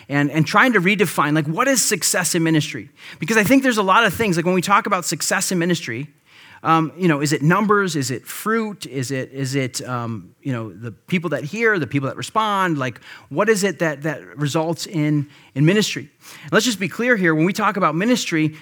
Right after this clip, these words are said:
um, I have the privilege, and I really do count it a privilege, that I get to work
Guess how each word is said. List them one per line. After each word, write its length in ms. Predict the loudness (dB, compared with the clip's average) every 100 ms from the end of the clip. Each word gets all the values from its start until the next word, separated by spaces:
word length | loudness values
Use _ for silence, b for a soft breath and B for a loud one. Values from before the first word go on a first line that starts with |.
| B
um, 260 | -2 -2 -4 _ -4
I 420 | 2 2 2 -2
have 320 | 2 4 4 0
the 80 |
privilege, 720 | -4 -6 -12 -2 0 2 0 2
and 60 |
I 40 | 2
really 200 | 2 0
do 140 | -2
count 280 | 2 2 4
it 40 | 0
a 60 |
privilege, 460 | 0 0 0 -2 -4
that 100 | -2
I 120 | -2
get 280 | -2 -4 -4
to 300 | -2 2 2 0 -4
work 420 | -2 -2 -2